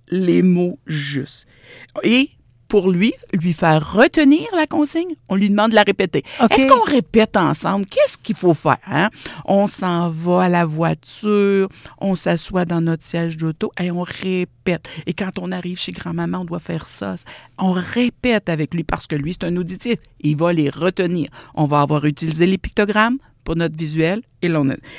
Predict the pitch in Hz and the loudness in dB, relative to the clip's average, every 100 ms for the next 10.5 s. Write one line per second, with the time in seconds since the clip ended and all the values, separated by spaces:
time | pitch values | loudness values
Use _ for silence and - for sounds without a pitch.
0 | - - 226 - 349 370 - 330 320 381 | -14 4 4 6 2 0 2 0 0 2
1 | 320 349 - - _ _ _ _ _ 233 | 2 0 -4 -20 _ _ _ _ _ 2
2 | 269 285 - - 220 - - - - 180 | 4 4 2 2 -2 -2 -12 -10 2 6
3 | 220 214 214 - 131 - - 170 185 214 | 6 2 -4 0 0 0 4 6 8 6
4 | 220 208 190 160 240 - - 202 226 185 | 6 0 -2 4 4 4 -6 2 4 4
5 | - 190 202 - - - - 214 - - | 4 0 0 -4 -16 -8 2 2 2 -8
6 | - - 196 190 - 196 - - 202 208 | -8 2 4 4 2 -2 -2 -4 0 -2
7 | - - _ _ - 220 202 170 143 143 | -4 -20 _ _ 0 6 6 6 2 2
8 | 147 160 147 139 147 165 165 160 165 160 | 2 0 0 -2 2 4 4 4 2 0
9 | 147 147 214 185 160 170 156 151 - - | -2 4 6 6 4 -2 -2 -4 -4 -8
10 | 147 147 131 - | -4 -4 -6 -8